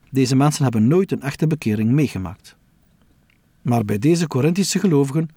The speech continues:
was hun berouw echt. Twee Korinthe zeven, versen twaalf tot en met zestien. "Hoewel ik u dus geschreven heb, was dat niet om hem die onrecht had gedaan, en ook niet om hem die onrecht was aangedaan, maar opdat onze inzet voor u openbaar zou worden bij u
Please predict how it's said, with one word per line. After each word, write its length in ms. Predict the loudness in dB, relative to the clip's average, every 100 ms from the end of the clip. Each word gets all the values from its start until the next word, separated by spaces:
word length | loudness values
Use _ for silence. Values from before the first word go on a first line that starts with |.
| _
was 220 | -2 0
hun 160 | 2
berouw 300 | 2 2 0
echt. 420 | -2 -12 -14 -16 -18 _ _ _ _ _ _ _
Twee 200 | -2 0
Korinthe 380 | 0 0 -2
zeven, 460 | -2 0 2 2 -2 -4
versen 380 | -4 -2 -4
twaalf 340 | -4 -4 -2 -4
tot 180 | -6 -4
en 80 |
met 160 | -4 -4
zestien. 340 | -10 -12 -14 -16 _ _ _ _ _ _ _ _ _
"Hoewel 280 | -2 2 4
ik 120 | 4
u 80 | 2
dus 160 | 0 0
geschreven 500 | -2 0 2 2 -2
heb, 320 | -6 -10 -20 _ _
was 180 | -2 0
dat 180 | 0 0
niet 420 | 2 0 -2 -12 _ _
om 180 | -2 0
hem 240 | 2 2 0
die 140 | -2
onrecht 400 | 0 2 2 0
had 180 | -6 -10
gedaan, 340 | -8 -10 -12 -16 _ _ _ _
en 200 | 0 0
ook 100 | 2
niet 180 | -2 0
om 140 | 0
hem 220 | 2 2 -2 -12 -10
die 180 | -4 -2
onrecht 380 | 0 2 0 -2
was 200 | -4 -2
aangedaan, 520 | 0 0 0 -6 -12 -18 _ _ _ -2
maar 140 | 0
opdat 280 | 2 2 0
onze 260 | 0 0 2
inzet 300 | 2 2 0
voor 240 | 0 2
u 100 | 2
openbaar 540 | 2 0 0 2 2
zou 160 | 0 -4
worden 360 | -6 -6 -4 -4
bij 160 | -4
u 160 | -6